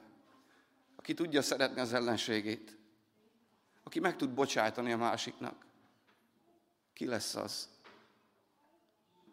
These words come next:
A döntés a miénk, testvérek. De Jézus azt mondja, a nyitott ajtó, a misszió, az így lesz valóság.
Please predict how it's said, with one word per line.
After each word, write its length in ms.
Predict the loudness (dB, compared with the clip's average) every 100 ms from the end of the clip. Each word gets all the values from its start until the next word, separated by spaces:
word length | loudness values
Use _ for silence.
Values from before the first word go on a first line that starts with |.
| _ _ _ _ _ _ _ _ -20 _ _
A 80 | -6
döntés 400 | -2 2 2 2
a 40 |
miénk, 340 | 2 2 2 0
testvérek. 720 | -2 2 2 2 0 -8 -20 -20 -20 _ _ _ _ _ -20 0
De 80 | 4
Jézus 300 | 4 4 2
azt 160 | 2
mondja, 460 | 4 6 8 8 4 -12 -20 -20 -20 _ _ _ _ _ -20 -20 _ _
a 80 | -6
nyitott 380 | -2 -2 -4 -2
ajtó, 400 | -2 0 0 2
a 40 |
misszió, 760 | 2 0 0 2 2 2 -2 -12 -20 -20 _ _ _ _ _ _ _ _ _ _ -10
az 80 | -4
így 140 | 0
lesz 160 | 0 0
valóság. 800 | 0 0 -2 -6 -8 -10 -18